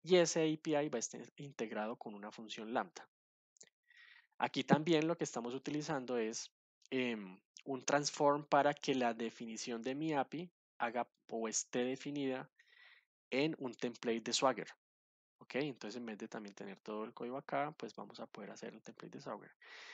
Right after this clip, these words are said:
Como vamos a integrar con una función lambda, normalmente lo que requeriríamos es poner el A R N de nuestra función, ¿verdad?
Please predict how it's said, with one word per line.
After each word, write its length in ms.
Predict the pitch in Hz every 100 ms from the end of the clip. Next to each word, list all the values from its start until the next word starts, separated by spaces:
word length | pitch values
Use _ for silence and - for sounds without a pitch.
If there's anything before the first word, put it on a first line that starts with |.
| - - -
Como 300 | - 160 156
vamos 240 | 156 175 208
a 40 |
integrar 640 | 208 185 139 131 113 - - _ _
con 180 | - 123
una 120 | 135
función 380 | 175 175 170 160
lambda, 320 | 165 151 156
normalmente 640 | 156 131 123 127 135 135 147
lo 100 | 151
que 140 | 143
requeriríamos 880 | 131 - 117 113 113 117 127 143 120
es 320 | 113 - - _ _
poner 420 | 123 120 117 127
el 160 | 135 120
A 160 | 113 117
R 320 | 127 131 120
N 240 | 127 175 _ _ _ - _
de 240 | - 127 123
nuestra 320 | 117 - 110
función, 480 | 107 95 - 135 - _ _ _
¿verdad? 400 | 104 - 123